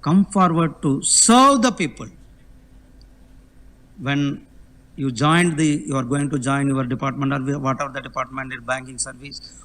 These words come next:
or security service or paramilitary or whatever the service.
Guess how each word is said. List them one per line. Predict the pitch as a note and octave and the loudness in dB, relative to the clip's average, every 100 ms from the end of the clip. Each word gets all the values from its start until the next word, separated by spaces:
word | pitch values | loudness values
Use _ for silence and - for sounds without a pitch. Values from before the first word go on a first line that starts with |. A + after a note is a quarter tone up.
| - | -8
or | C3+ | 0
security | - C#3+ D3 C3 B2+ | 0 0 0 0 0
service | C3+ C3 C#3 C3 | 0 0 2 2
or | C3 B2+ B2 C3+ - - - | 2 2 0 -6 -14 -20 -4
paramilitary | C#3 C#3 C#3+ C#3+ C3+ D3 C3+ | 0 2 2 0 0 0 2
or | B2 | 2
whatever | C3+ C3 D3+ | 0 0 0
the | D3 D3 | 0 0
service. | C#3 C#3 D#3+ A2+ F#2 | 2 2 2 2 0